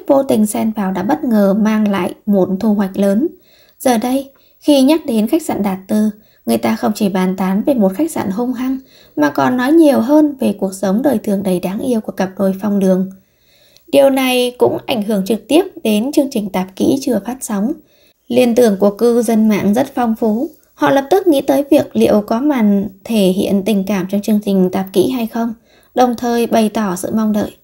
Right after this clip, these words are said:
Một số người rất táo bạo đã đặt hàng và đăng ảnh chụp màn hình lên mạng. Vì vậy, từ tối nay, khách sạn bắt đầu nhận được đơn đặt hàng. Khách sạn chìm trong im lặng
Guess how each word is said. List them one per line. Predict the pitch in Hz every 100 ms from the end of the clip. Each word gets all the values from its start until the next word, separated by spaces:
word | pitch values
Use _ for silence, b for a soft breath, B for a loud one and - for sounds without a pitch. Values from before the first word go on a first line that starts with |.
| b b b b
Một | 277
số | 269 254
người | 302 311
rất | 247 320 -
táo | 220 208
bạo | 277 254 - -
đã | 220
đặt | 262 254
hàng | 214 202 190
và | 190
đăng | 196 196
ảnh | 196 190 180
chụp | 220 196
màn | 196 196
hình | 196 190
lên | 214 233
mạng. | 226 208 - _ b b b b b -
Vì | 233
vậy, | 220 220 208 208 214
từ | 214
tối | 208
nay, | 240 269 269 - b b b
khách | 240
sạn | 247 208 180 196 196
bắt | 240
đầu | 233 208
nhận | 208 -
được | 196
đơn | 214 208
đặt | 208 -
hàng. | 208 196 190 - b b b b
Khách | 339 359
sạn | 285 226
chìm | 226 262 240 240 233
trong | 311 208
im | - 294
lặng | 269 226